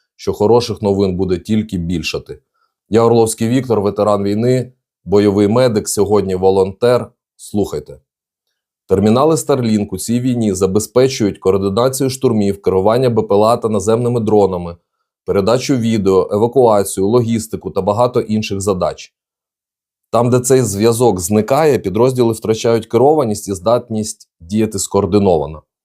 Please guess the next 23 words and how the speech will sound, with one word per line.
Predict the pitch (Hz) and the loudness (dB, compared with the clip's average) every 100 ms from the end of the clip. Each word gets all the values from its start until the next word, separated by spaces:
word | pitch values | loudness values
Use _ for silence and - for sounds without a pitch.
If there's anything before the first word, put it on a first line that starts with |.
| _ _ _ _ _ | _ _ _ _ _
Саме | - 110 117 | -4 -2 0
тому | 113 127 135 107 | 0 2 2 2
питання | 104 110 107 104 95 | 0 0 0 0 0
доступу | 107 104 - 90 90 | 0 -2 -4 -6 -2
до | 98 | -2
Старлінків | - 98 101 123 143 98 92 | -2 -2 0 0 -2 -4 -6
стало | - 95 104 95 | -2 2 2 0
критичним. | - 95 98 82 - 69 _ _ _ _ _ _ _ _ _ - | -2 -4 -4 -6 -8 -16 _ _ _ _ _ _ _ _ _ -2
Як | 104 - | -2 0
пам'ятаєте, | 127 131 147 165 156 | 2 2 2 2 2
окремо | 123 131 143 135 | 0 2 2 2
було | 123 127 | 2 2
зафіксовано | 120 117 113 - 135 120 110 | 0 -4 -4 0 2 2 0
використання | 107 104 113 110 117 113 107 | -2 0 0 0 0 0 0
російською | 107 - 110 - 104 | -2 -4 -6 -2 -2
стороною | - 110 117 143 151 123 | 0 0 2 2 2 2
ударних | 104 101 113 107 101 95 | -2 -2 -2 -2 -4 -4
Б | 104 | -2
П | 104 | 0
Л | 107 | 2
А | 107 101 92 85 _ _ _ _ _ | 2 2 0 -6 _ _ _ _ _
типу | 107 104 107 | -6 -4 -2
«Шахед», | 113 131 151 156 | -2 2 2 0